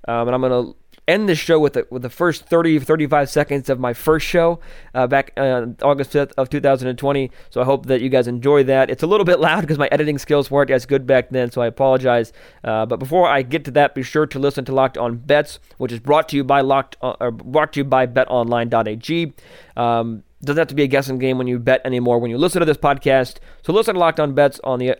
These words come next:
Odyssey app or wherever you get your podcasts. Uh, be sure to follow this podcast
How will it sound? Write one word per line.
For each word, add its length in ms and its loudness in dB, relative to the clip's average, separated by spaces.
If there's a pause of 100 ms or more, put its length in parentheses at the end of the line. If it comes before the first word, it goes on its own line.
Odyssey 340 2
app 200 4
or 160 0
wherever 240 2
you 100 -4
get 160 -12
your 80 -12
podcasts. 640 0 (400)
Uh, 120 -6
be 80 -10
sure 140 0
to 60 2
follow 220 4
this 160 2
podcast 500 0